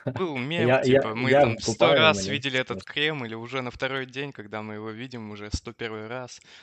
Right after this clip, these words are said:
Speaker 1: такие: "О, я Кремль нашел! О, где?
Speaker 2: Мгм.
Speaker 1: Не вижу, не вижу, где? А да вот же он! Да не вижу я нихуя!" Потеряли Кле-, Кремль,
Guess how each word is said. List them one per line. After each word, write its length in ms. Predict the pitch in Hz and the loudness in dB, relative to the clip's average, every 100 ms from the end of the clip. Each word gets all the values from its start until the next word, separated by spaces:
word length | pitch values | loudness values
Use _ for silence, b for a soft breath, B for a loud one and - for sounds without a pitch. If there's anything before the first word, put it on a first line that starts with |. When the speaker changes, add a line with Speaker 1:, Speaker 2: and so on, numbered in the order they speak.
| B B | B B
Speaker 1:
такие: 300 | 117 - 113 - | -14 -10 -10 -2
"О, 600 | 165 156 117 107 101 - _ | -2 0 -2 -4 -4 -10 _
я 160 | 139 175 | -2 -2
Кремль 440 | - 147 135 120 | 2 2 2 0
нашел! 600 | 117 117 - 117 110 107 _ | -2 -6 -4 -4 -4 -6 _
О, 480 | - 190 208 196 165 | -4 -2 2 2 0
где? 480 | 135 143 180 170 123 | -4 -8 -6 -4 -4
Speaker 2:
Мгм. 20 | 120 | -4
Speaker 1:
Не 120 | 175 | -4
вижу, 400 | 175 170 131 123 | -2 -2 -2 -4
не 140 | 165 | -4
вижу, 320 | 160 147 113 120 | -4 -6 -8 -10
где? 500 | 139 143 131 107 - | -8 -6 -6 -8 -10
А 180 | 156 208 | -4 0
да 140 | 226 | 0
вот 320 | 214 208 147 | -2 -4 -6
же 120 | 120 113 | -6 -10
он! 220 | 107 107 | -10 -8
Да 100 | 220 | -8
не 260 | 254 269 269 | -4 -4 -4
вижу 360 | 254 226 - | -6 -6 -8
я 120 | 151 151 | -10 -12
нихуя!" 600 | 143 - 139 120 113 110 B B B B B B | -14 -16 -14 -14 -14 -18 B B B B B B
Потеряли 400 | 131 120 123 110 | -10 -6 -4 -4
Кле-, 300 | 104 107 117 - - | -6 -10 -10 -12 -16
Кремль, 320 | - 113 120 | -12 -10 -12